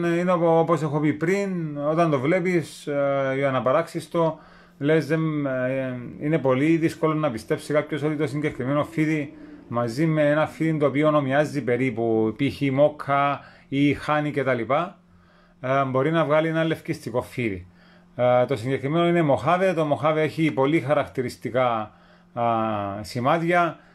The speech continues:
Βλέπετε εδώ, όπως έναν, ε, έναν κλειδί,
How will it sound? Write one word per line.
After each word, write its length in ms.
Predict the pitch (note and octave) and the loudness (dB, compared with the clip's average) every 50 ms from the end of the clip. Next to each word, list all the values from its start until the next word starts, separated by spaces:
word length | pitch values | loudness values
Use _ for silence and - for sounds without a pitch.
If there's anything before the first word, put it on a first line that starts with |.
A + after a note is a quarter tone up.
| - - - - | -20 -20 -14 -6
Βλέπετε 460 | A#2 B2 C#3+ D3 C#3+ D3+ C#3+ C#3 C3+ | -2 0 2 2 2 2 0 2 0
εδώ, 560 | B2 A#2+ C3+ D3+ D#3+ D#3+ D#3+ D#3 D3 - - _ _ _ _ _ - | 2 2 4 4 4 4 4 2 0 -2 -10 _ _ _ _ _ -4
όπως 360 | C#3 C3+ B2+ D3 C3+ - D3+ | -2 0 0 0 0 0 0
έναν, 520 | D#3 D3+ D3 C#3+ C#3 C3+ B2+ A#2+ A2+ A2 | 0 2 2 2 0 0 -2 -2 -4 -4
ε, 520 | G#2+ G#2 G#2 G2+ G2 G2 G2 F#2+ G2 - - | -2 -2 -2 -2 -4 -4 -4 -6 -6 -6 -4
έναν 300 | C3 C#3 D3 D3+ C#3+ A#2+ | -2 0 2 2 0 0
κλειδί, 640 | G2+ A#2 A#2 A#2 A2+ A#2+ C#3+ D#3+ F3+ F#3 E3+ E3 | 0 0 0 2 2 2 2 2 2 0 -4 -8